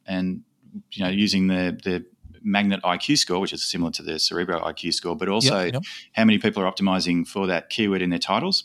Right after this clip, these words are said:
Speaker 1: So I use a few of those filters to try and work out where is the imbalance. Um, and then, but the other tool that I, I use probably the most, uh, would be Cerebro. And so I use a
Speaker 2: Yeah.
Speaker 1: competitor performance score to do the filter to come
Speaker 2: Yes.
Speaker 1: up with a master keyword list. I really love that new,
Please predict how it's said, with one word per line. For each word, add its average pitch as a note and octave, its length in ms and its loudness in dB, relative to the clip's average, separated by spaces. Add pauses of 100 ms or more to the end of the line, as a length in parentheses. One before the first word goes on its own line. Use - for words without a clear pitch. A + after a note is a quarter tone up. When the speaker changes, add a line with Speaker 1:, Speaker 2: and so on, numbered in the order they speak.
(140)
Speaker 1:
So - 140 -4
I F2+ 120 -2
use F#2+ 180 0
a F2+ 60 -6
few G2 140 -4
of F#2 60 0
those F#2+ 180 -2
filters A#2 320 -4
to - 80 -2
try G2 180 -2
and F#2 100 2
work F2+ 180 -2
out F2 220 -2 (300)
where G#2 160 2
is F#2+ 100 0
the F#2 80 0
imbalance. F#2 480 0 (580)
Um, F#2 400 0 (460)
and G#2 120 2
then, G2+ 280 4
but G#2+ 160 -2
the A2 80 2
other C3 160 2
tool A#2 300 0
that G2+ 180 2 (300)
I, G2+ 60 -2
I G2 40 0
use F#2+ 260 2
probably A2+ 220 0
the F#2+ 60 2
most, F#2+ 460 2 (200)
uh, F2+ 340 -2
would G2 260 -4
be F2+ 140 0
Cerebro. F2+ 800 0
And F2+ 120 -2
so F#2 380 -2
I F#2+ 120 -2
use A#2+ 220 2
a G#2 40 2
Speaker 2:
Yeah. G2 60 -4
Speaker 1:
competitor F#2+ 360 -2
performance G2 480 -2
score C#3 360 -2
to F#2+ 260 0 (160)
do G#2 180 0
the F#2 80 -4
filter F#2 280 0
to F#2 240 0
come G2 100 2
Speaker 2:
Yes. - 20 4
Speaker 1:
up F#2+ 120 0
with G2 100 0
a F2+ 40 2
master F2+ 320 0
keyword F2+ 340 -4
list. A2 200 -2
I - 60 -4
really G#2+ 360 4
love F#2+ 200 2
that F2 180 -2
new, F2 160 -2